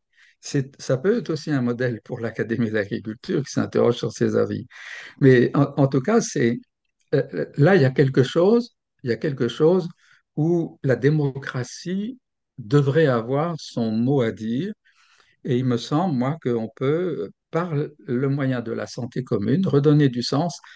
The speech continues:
à la démocratie. Alors, pour nous, pour l'agriculture et l'alimentation, on, on, on fait pas la constitution, nous, mais, euh, euh, en tout cas pour cette, euh,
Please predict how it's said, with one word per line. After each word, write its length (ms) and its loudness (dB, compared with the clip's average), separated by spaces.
à 480 2
la 140 0
démocratie. 880 -2
Alors, 260 -2
pour 220 -8
nous, 120 0
pour 140 -6
l'agriculture 560 -2
et 40 -4
l'alimentation, 720 -2
on, 180 -8
on, 220 -10
on 160 -6
fait 240 -8
pas 180 -2
la 120 -4
constitution, 800 -6
nous, 220 -2
mais, 260 -4
euh, 180 -4
euh, 160 0
en 100 -4
tout 140 -8
cas 200 2
pour 200 -4
cette, 400 -4
euh, 260 0